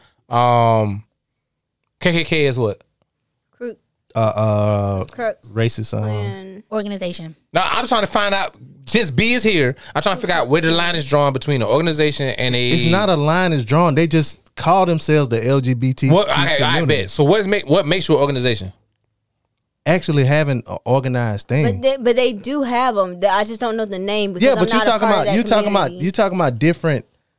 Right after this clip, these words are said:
Speaker 3: different organizations within that represent that community, but the whole
Speaker 2: Yeah.
Speaker 3: community
Speaker 2: But what
Speaker 3: isn't
Speaker 2: we're
Speaker 3: an organization.
Speaker 2: But I think what he's saying is, why didn't any of them speak up for her? 'Cause
Speaker 3: They
Speaker 2: she's
Speaker 3: have
Speaker 2: a part
Speaker 3: spoken
Speaker 2: of
Speaker 3: up though.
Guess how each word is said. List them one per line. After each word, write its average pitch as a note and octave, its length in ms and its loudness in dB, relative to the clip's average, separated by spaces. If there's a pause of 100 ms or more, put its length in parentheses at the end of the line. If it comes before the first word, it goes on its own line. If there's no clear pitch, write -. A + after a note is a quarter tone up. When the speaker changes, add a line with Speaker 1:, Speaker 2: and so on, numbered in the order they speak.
(380)
Speaker 3:
different D3 460 0
organizations B2+ 680 0
within A#2+ 380 -2
that G#2+ 200 -2
represent B2+ 520 0
that A#2+ 120 -2
community, A#2 480 0
but G#2 180 -2
the A2 120 0
whole F#3+ 220 4
Speaker 2:
Yeah. A3+ 80 -2
Speaker 3:
community E3 480 2
Speaker 2:
But C4 100 2
what D4 80 4
Speaker 3:
isn't D5 160 6
Speaker 2:
we're C#3 60 0
Speaker 3:
an C3+ 100 -2
organization. D3 680 0
Speaker 2:
But C#4 60 2
I C#4+ 80 2
think D4 180 -6
what B3+ 140 -2
he's D4+ 180 -4
saying D4 260 -4
is, A#3 160 -4
why A3+ 220 0
didn't A#3 220 0
any B3 180 -4
of G#3+ 100 -6
them A3+ 140 -4
speak A#3+ 240 -10
up - 160 -2
for G3+ 120 -2
her? E2 200 -6
'Cause - 120 -18
Speaker 3:
They E3 100 2
Speaker 2:
she's F#3+ 80 2
Speaker 3:
have C4+ 240 2
Speaker 2:
a - 20 -8
part C4 200 2
Speaker 3:
spoken F#3+ 140 0
Speaker 2:
of D#3 100 2
Speaker 3:
up A#2 60 -6
though. G2+ 200 -2